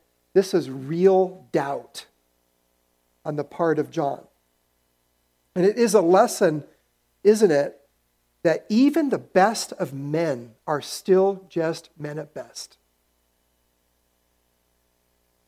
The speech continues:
There's no such thing as rock stars in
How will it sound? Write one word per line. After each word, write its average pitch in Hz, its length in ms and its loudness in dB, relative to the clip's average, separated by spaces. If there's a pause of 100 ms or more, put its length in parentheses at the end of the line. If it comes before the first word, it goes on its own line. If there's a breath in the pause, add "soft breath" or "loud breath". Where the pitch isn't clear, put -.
(2000)
There's 151 200 -2
no 185 360 2
such - 400 -4
thing 214 260 2
as 139 140 -4
rock 165 400 -4
stars - 680 -10 (2750)
in 156 440 0